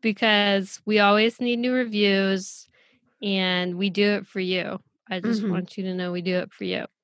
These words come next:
Speaker 2: Our cousins.
Speaker 1: Um,
Speaker 2: Yeah.
Speaker 1: yes.
Speaker 2: <laughs>
Speaker 1: So thank you, Celia. And then we got another one that made me laugh. Um, the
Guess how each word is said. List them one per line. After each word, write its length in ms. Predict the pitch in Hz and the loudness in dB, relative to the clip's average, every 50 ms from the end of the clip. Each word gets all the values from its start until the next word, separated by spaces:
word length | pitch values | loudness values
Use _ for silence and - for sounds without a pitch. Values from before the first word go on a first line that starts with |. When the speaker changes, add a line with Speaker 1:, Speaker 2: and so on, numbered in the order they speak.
| _ - - | _ -2 0
Speaker 2:
Our 120 | 202 208 | 0 0
cousins. 360 | 208 - - 220 208 208 202 202 | 0 4 4 4 6 6 6 6
Speaker 1:
Um, 420 | 196 190 185 185 180 180 180 208 - _ _ _ | 6 6 4 4 2 0 -2 -4 -10 _ _ _
Speaker 2:
Yeah. 260 | - 262 196 185 - 180 | 0 2 2 2 2 -2
Speaker 1:
yes. 360 | 190 196 - - - - - - - | -4 -6 -6 -8 -14 -20 -12 -2 2
Speaker 2:
<laughs> 120 | - - - - - - - - | 2 2 2 0 -4 -4 2 6
Speaker 1:
So 320 | 220 208 202 196 202 202 196 - - | 8 8 10 10 8 6 4 0 0
thank 260 | - 208 208 208 - | 2 4 4 4 4
you, 160 | - 202 202 | 4 4 2
Celia. 420 | 202 - - 196 - - - - 214 - _ _ _ _ - | 2 2 -2 -4 -2 -2 -4 -6 -8 -10 _ _ _ _ 2
And 460 | 226 208 208 202 202 202 202 208 208 | 4 6 8 8 8 8 8 6 6
then 80 | 220 226 | 6 6
we 80 | 240 | 6
got 160 | 226 262 247 | 6 6 6
another 400 | 233 214 220 240 240 254 269 247 | 6 6 4 4 6 6 6 6
one 320 | 202 185 180 196 214 247 - _ _ _ - | 6 6 4 4 2 0 -4 _ _ _ -2
that 200 | 214 208 196 - - _ _ _ _ _ _ _ _ _ _ _ _ _ | 0 0 0 0 -4 _ _ _ _ _ _ _ _ _ _ _ _ _
made 200 | 202 202 208 185 | 0 0 0 0
me 200 | 180 202 202 196 | 0 0 0 0
laugh. 600 | 185 175 175 175 170 170 175 196 202 - - - _ _ - | 0 0 2 2 4 4 4 2 0 -2 -8 -20 _ _ 2
Um, 540 | 196 196 185 185 180 180 180 175 185 190 185 _ _ _ _ - | 2 4 4 2 0 -2 -4 -4 -6 -6 -8 _ _ _ _ -12
the 720 | 185 175 190 202 196 190 190 190 185 185 185 185 - - | -4 2 4 6 6 6 6 6 4 4 2 0 -2 -6